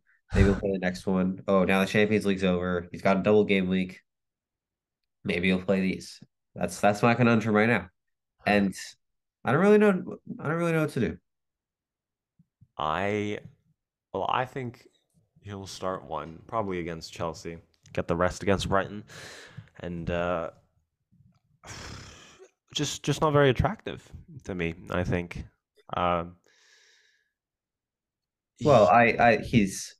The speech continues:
Speaker 1: a model for many, you know, global brands. I would say he's very attractive.
Speaker 2: I, you know, I was just about to make that clarification. Not, not attractive in the, the,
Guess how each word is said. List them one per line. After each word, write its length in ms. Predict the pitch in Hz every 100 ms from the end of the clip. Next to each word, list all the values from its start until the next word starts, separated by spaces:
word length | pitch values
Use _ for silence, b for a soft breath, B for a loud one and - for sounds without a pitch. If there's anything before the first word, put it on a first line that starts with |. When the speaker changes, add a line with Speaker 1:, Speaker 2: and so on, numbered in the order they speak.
| -
Speaker 1:
a 80 |
model 360 | 101 98 101 87
for 180 | 87 95
many, 380 | 90 82 85 - _ _ _
you 80 | 98
know, 200 | - 90 -
global 320 | 95 98 85
brands. 360 | - 90 - -
I 60 |
would 100 | 92
say 140 | 92 92
he's 100 | 92
very 180 | - -
attractive. 460 | - - - - -
Speaker 2:
I, 360 | 101 117 127 131 123
you 100 | 139
know, 200 | 147 143
I 180 | 127 131
was 200 | 127 123
just 300 | 160 160 131
about 260 | 127 117
to 80 | -
make 180 | 107 98
that 200 | 95 -
clarification. 920 | - 92 85 87 82 65 82 - - 104
Not, 500 | 127 139 - - -
not 240 | 117 127 113
attractive 520 | 98 104 95 92 87
in 140 | 85
the, 200 | 82 80
the, 200 | 78 76